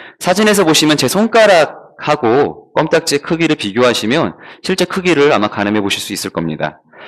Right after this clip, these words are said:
그리고 이쪽에 잘 보이실지 모르겠지만,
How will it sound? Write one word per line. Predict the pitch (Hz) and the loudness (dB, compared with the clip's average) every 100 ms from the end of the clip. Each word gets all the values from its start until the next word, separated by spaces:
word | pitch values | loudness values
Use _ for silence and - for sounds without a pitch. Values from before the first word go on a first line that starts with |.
| - | -10
그리고 | 107 110 147 208 247 - _ _ _ _ | -4 0 2 2 0 -10 _ _ _ _
이쪽에 | 107 117 101 85 127 185 - _ | -6 -4 0 0 0 -4 -14 _
잘 | - - | -6 -2
보이실지 | 123 127 127 117 | 0 0 0 0
모르겠지만, | 98 107 101 95 110 113 78 | 0 0 0 0 -2 -2 -6